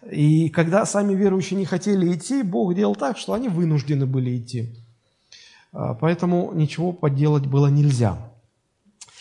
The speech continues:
Отсюда, а, очень простой вывод. Второй этап дорожной карты — это нечто, что связано с, с миссией, с миссионерством.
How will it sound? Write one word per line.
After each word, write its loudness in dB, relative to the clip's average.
Отсюда, 2
а, 0
очень 0
простой 0
вывод. 0
Второй 4
этап 2
дорожной 4
карты — 0
это 2
нечто, 0
что -4
связано 0
с, -10
с -4
миссией, -2
с -16
миссионерством. 2